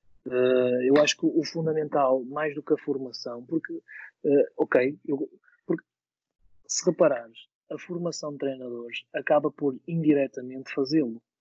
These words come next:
só que faz ao contrário. A porta de entrada normalmente é a formação,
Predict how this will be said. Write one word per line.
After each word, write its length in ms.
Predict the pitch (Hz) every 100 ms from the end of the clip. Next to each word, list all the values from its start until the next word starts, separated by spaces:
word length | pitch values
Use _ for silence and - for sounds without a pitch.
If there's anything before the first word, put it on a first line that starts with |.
| _ _
só 140 | -
que 100 | 147
faz 160 | 165 151
ao 60 | 147
contrário. 480 | 147 151 139 110 - _ _ _ _ _ _ _ _
A 80 | -
porta 320 | - 175 -
de 80 | 160
entrada 400 | 151 147 135 127
normalmente 600 | 127 131 131 131 127 120
é 40 | 120
a 100 | -
formação, 560 | 117 120 - 110 113